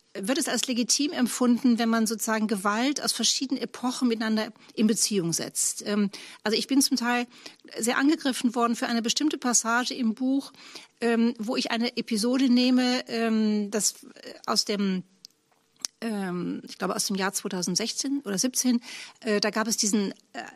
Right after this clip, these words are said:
afghanischen Flüchtlingsjungen, der mit einer Machete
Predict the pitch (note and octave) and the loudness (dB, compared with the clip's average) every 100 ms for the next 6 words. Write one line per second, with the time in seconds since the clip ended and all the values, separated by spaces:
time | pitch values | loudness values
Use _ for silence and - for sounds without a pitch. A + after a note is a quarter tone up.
0 | - - - G#3 A#3+ B3 A#3 A#3 B3 B3 | -8 -6 -2 0 0 0 0 0 0 2
1 | A#3 - A3+ A#3 G#3+ G#3 G#3 G#3+ G3+ F#3+ | 2 2 2 2 0 0 -2 -2 0 -2
2 | - B3 B3 A3 G#3 G3 | -2 -2 0 0 0 -2